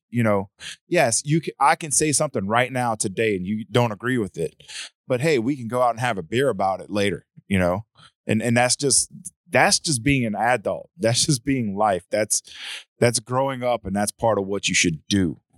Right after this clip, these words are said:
right? Just becau-, I don't agree with somebody, actually, I wanna take that person out to a bar.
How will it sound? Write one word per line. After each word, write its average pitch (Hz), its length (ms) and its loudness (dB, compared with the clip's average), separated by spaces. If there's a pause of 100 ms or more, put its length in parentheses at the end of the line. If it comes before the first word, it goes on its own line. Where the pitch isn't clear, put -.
(380)
right? 90 320 2
Just 117 200 -4
becau-, - 280 -4 (380)
I 127 120 4
don't 202 160 2
agree 135 260 0
with 185 140 -2
somebody, 190 500 0
actually, 151 400 0
I 123 100 0
wanna 160 340 -2
take - 240 -2
that 101 160 -4
person 98 300 0
out 87 180 0
to 95 120 -4
a 87 40 -2
bar. 76 340 0